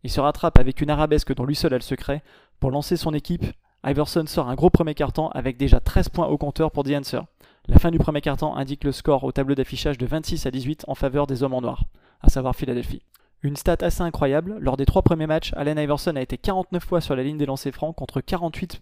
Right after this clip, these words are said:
pour toute l'équipe des Toronto Raptors. Honnêtement, je pense pas que les arbitres soient complaisants avec lui, c'est juste lui qui va plus chercher les lancers francs en attaquant le cercle, sans relâche. Le tout couplé avec son gros temps de jeu, forcément il tire beaucoup de lancers francs.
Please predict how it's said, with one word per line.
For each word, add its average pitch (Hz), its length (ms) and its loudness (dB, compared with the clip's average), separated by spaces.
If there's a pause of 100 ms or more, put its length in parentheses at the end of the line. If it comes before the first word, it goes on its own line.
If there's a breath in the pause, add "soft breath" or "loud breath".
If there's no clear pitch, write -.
pour - 160 -2
toute - 180 -6
l'équipe 170 300 -2
des 139 100 -2
Toronto 151 320 0
Raptors. 127 400 -4 (380 soft breath)
Honnêtement, 185 340 2
je - 80 -8
pense 139 220 -8
pas 180 120 -2
que - 160 -14
les 139 280 -2
arbitres 160 260 -2
soient 131 200 -2
complaisants 147 340 -2
avec 135 260 -6
lui, 185 160 -2 (300 soft breath)
c'est - 180 -4
juste 165 220 -4
lui 190 100 -2
qui - 120 -4
va 127 100 0
plus 180 140 -4
chercher - 340 6
les 143 80 2
lancers 139 260 -2
francs 147 220 8
en 127 40 0
attaquant 135 240 -2
le 131 60 -6
cercle, - 380 -2 (200 soft breath)
sans 139 200 -2
relâche. 127 380 4 (260 soft breath)
Le 135 120 0
tout 170 140 0
couplé 170 360 4
avec 135 180 2
son 143 140 -4
gros 135 120 0
temps 135 160 -2
de 131 40 -12
jeu, 151 120 2
forcément 147 420 10
il 143 60 -6
tire 139 160 0
beaucoup 139 220 -4
de 143 40 -2
lancers 135 240 -6
francs. - 180 -12